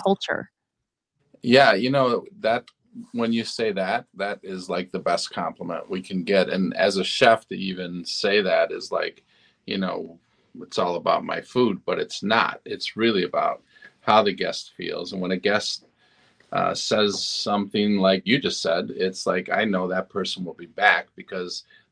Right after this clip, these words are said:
Speaker 2: they felt special and they felt that they were treated special. But
Speaker 1: Right.
Speaker 2: I mean, this is, like, the master trainer over here for hospitality and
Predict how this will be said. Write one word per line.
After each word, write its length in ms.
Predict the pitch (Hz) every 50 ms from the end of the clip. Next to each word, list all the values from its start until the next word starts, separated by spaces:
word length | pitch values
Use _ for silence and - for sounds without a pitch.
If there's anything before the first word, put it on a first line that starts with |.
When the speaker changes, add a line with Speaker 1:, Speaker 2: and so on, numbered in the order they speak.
| _
Speaker 2:
they 180 | - 104 104 101
felt 360 | - - - 104 87 85 - -
special 560 | - - 95 87 - - - 90 95 95 - -
and 100 | 98 98
they 100 | 98 98
felt 220 | 95 - 95 87 -
that 220 | 85 82 - -
they 80 | - -
were 160 | - - -
treated 420 | - - - 117 113 95 92 92
special. 600 | - - - 82 82 80 - - - - - - _ -
But 220 | 85 82 - - -
Speaker 1:
Right. 400 | - 185 - - - - - - -
Speaker 2:
I 60 | 104
mean, 160 | 101 104 110
this 220 | 120 139 143 - -
is, 180 | 107 95 95
like, 220 | 98 87 85 - -
the 100 | 85 82
master 460 | 85 87 90 92 - - - 87 85
trainer 500 | - - - 98 87 85 80 82 80 80
over 180 | 80 80 - -
here 220 | 104 98 90 90
for 160 | - - 87
hospitality 720 | 85 85 87 - - - - - 104 92 85 82 85 85
and 80 | 85